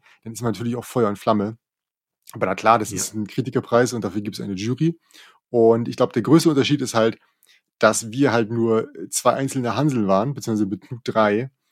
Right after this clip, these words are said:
Speaker 1: und das eine große Menge von Leuten ist, ähm, und die auch im Gegensatz zu uns wahrscheinlich auch die Spiele alle gespielt haben. Ähm, also von daher ist es klar, dass da Unterschiede auftauchen. Äh, genau. Und, äh,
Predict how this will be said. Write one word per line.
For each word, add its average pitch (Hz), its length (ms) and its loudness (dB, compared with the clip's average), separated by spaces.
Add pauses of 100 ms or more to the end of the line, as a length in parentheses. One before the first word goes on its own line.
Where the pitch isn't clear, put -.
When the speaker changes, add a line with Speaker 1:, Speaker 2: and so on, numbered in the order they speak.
(340)
Speaker 1:
und 120 140 -4
das 117 160 0
eine 110 180 -6
große 117 580 0
Menge 113 280 -4
von 110 240 -4
Leuten 110 320 0
ist, 117 300 -8 (380)
ähm, 107 560 -2 (120)
und 120 220 -2
die 151 100 4
auch 131 140 2
im 123 100 -2
Gegensatz 127 240 -2
zu - 100 -6
uns 135 200 -2
wahrscheinlich 113 320 0
auch - 100 -10
die - 80 -12
Spiele - 240 -2
alle 104 140 0
gespielt 98 260 -4
haben. 87 260 -6 (800)
Ähm, 92 420 0 (460)
also 107 160 -4
von 113 140 0
daher 104 240 6
ist 101 100 -2
es 98 100 -10
klar, 104 220 4
dass 98 160 -4
da 98 140 4
Unterschiede 110 580 -2
auftauchen. 113 720 -6 (420)
Äh, 107 720 -4
genau. 110 280 2
Und, 139 420 -2
äh, 127 600 -2